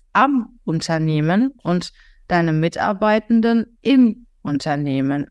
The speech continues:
an der Sache. Und du arbeitest am großen Ganzen, an den Zielen, an den Visionen. Mitarbeiterführung ist dein Thema. Und deine Leute arbeiten an der Erfüllung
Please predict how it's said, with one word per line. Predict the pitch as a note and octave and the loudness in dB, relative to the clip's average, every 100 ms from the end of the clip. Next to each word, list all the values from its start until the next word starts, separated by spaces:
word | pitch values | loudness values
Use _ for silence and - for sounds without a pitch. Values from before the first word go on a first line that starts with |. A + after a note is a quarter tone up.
| - | -4
an | F#3 A3 | 0 4
der | A3+ A#3 | 4 2
Sache. | G#3 G#3+ - D3 | 0 -2 -2 -6
Und | D#3 D#3 | -6 -4
du | G#3 | -2
arbeitest | - G#3 G#3+ G#3+ A3+ - | 0 -2 0 -2 -2 -2
am | - G#3 | -2 -2
großen | - E3 E3+ F#3+ | -4 -6 -4 -2
Ganzen, | E3+ E3+ G#3 - F#3+ | 0 0 0 -4 -6
an | E3+ | -2
den | F#3+ F#3+ | -2 -2
Zielen, | - - G#3 G#3 F#3 - | -4 -2 0 2 0 -2
an | D#3+ | -2
den | F3+ F3+ | -2 -2
Visionen. | F#3 E3+ E3 G3+ A3 G#3 D#3 - _ _ _ - | -4 -2 -2 0 2 0 -2 -8 _ _ _ -4
Mitarbeiterführung | G#3+ G3+ F#3 F#3+ F#3+ - - B3 A#3 E3 D3 | 0 2 2 0 -4 -6 -2 0 2 0 -4
ist | D3+ - - | -8 -8 -2
dein | D#3 D#3 D#3+ | 0 0 -4
Thema. | - C#3+ D3 C#3 C3+ _ _ _ - _ - _ _ | -4 -4 -4 -6 -8 _ _ _ -20 _ -20 _ _
Und | - E3+ E3+ | -2 0 2
deine | D3+ D3+ C#3+ - | 2 0 -2 -4
Leute | D#3 D#3 D#3 F#3+ C4 C4+ - - - | -2 0 0 0 0 0 -2 -10 -6
arbeiten | D3 D3+ D3+ E3 - A3 - - | -4 0 0 -2 -2 -4 -4 -8
an | D#3 D3 D3 | -6 -6 -4
der | D3+ D#3+ F3 F3+ _ | -4 -2 -4 -10 _
Erfüllung | F#3 - - C4 G#3 D3 | -6 -4 -2 0 0 -2